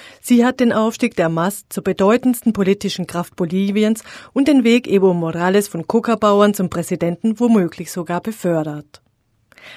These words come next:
Der Drogenhandel begann in Bolivien in den siebziger Jahren im Rahmen der Militärdiktatur und wurde danach unter dem Label der neoliberalen Politik weitergeführt.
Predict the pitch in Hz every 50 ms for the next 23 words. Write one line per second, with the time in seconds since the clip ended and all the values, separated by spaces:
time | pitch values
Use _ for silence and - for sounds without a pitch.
0 | - - _ - 220 214 - 214 262 269 262 285 262 240 262 262 240 269 262 262
1 | 196 - 190 180 175 180 180 170 165 - 170 165 180 202 214 202 226 233 208 190
2 | 180 175 175 - - - 190 - - - 190 - 170 165 156 165 170 175 185 214
3 | 226 - - 220 226 208 185 180 170 165 170 - 190 190 196 196 214 226 220 -
4 | 214 190 175 - 160 - - 170 170 - - 165 156 147 160 - _ - - -
5 | - _ - 208 175 202 233 247 262 277 247 - 190 180 180 180 196 226 226 -
6 | - - - 254 277 277 262 226 208 185 180 185 202 214 208 208 202 196 180 175
7 | 180 185 185 190 185 180 180 180 170 180 160 160 170 170 170 160 165 - - 170
8 | 165 165 - - 240 233 - - 175 165 - - 175 - - 151 - - 156 151
9 | 151 151 - - _